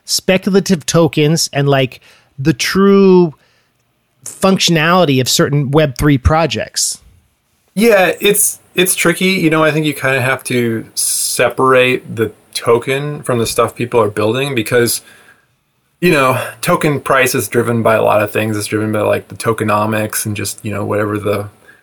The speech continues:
Speaker 2: kind of flavor of the month is. Um, so I look at a lot of crypto projects and their current token valuations, and s-, a lot of it looks pretty speculative. And,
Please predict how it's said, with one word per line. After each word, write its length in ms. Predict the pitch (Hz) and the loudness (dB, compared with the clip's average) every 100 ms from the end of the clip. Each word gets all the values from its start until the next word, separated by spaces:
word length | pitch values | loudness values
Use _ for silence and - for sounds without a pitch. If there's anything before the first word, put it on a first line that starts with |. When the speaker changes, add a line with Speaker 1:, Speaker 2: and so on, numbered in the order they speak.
| _ _ | _ _
Speaker 2:
kind 180 | - 113 | -6 -4
of 80 | 101 | -2
flavor 460 | - 117 113 110 110 | 2 4 4 4 0
of 80 | |
the 100 | 110 | 0
month 360 | 107 104 113 - | 0 0 -2 -2
is. 500 | 113 117 123 - - | 2 2 0 -4 -2
Um, 480 | 113 107 104 104 107 - - _ | 0 0 -2 -6 -12 -20 -20 _
so 200 | - 151 | 0 4
I 80 | 147 | 4
look 220 | 160 170 | 4 4
at 80 | 151 | 2
a 40 | 123 | 4
lot 220 | 117 113 | 4 2
of 60 | |
crypto 260 | 113 117 123 | 0 -2 -2
projects 520 | - 120 120 123 - | 0 0 2 0 -2
and 140 | 117 107 | -2 -2
their 180 | 101 | -4
current 400 | - - 113 107 | -6 -4 -2 -2
token 280 | - 110 113 | -2 -4 -2
valuations, 720 | 113 110 113 117 117 113 98 | 0 2 2 0 0 -6 -6
and 160 | 107 104 | -8 -8
s-, 160 | - - - | -10 -12 -8
a 140 | 120 | 0
lot 240 | 113 110 | 2 2
of 80 | 107 | 0
it 80 | 110 | -2
looks 180 | 110 - | -4 -4
pretty 200 | 110 104 | -4 -2
speculative. 680 | - 104 110 113 127 127 113 | -2 -2 0 -2 -2 -4 -4
And, 240 | 107 104 | -6 -8